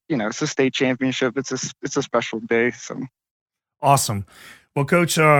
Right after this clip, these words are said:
Speaker 2: uh, do you have any message for your Cougar fans out there in the Cougar Nation?
Speaker 1: Yeah, c-, please come out, support us, uh, Thursday at five o'clock. And, uh, great,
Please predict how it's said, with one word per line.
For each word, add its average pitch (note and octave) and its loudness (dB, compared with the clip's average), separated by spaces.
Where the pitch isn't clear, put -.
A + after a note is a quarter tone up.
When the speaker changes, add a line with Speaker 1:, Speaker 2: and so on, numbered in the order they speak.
Speaker 2:
uh, C#3 4
do B2 2
you D3+ 8
have D3+ 6
any D#3 6
message D3 4
for D3 2
your C3 2
Cougar D#3 4
fans D#3 4
out C#3+ 4
there D3 6
in C3+ 4
the B2 4
Cougar D3 4
Nation? C#3 4
Speaker 1:
Yeah, D3+ 6
c-, D3 -8
please D#3+ 4
come E3+ 6
out, F#3 6
support F3 4
us, F3 2
uh, D3+ 6
Thursday E3 6
at - 2
five E3 6
o'clock. E3+ 6
And, C#3 4
uh, C3+ 4
great, D#3+ 4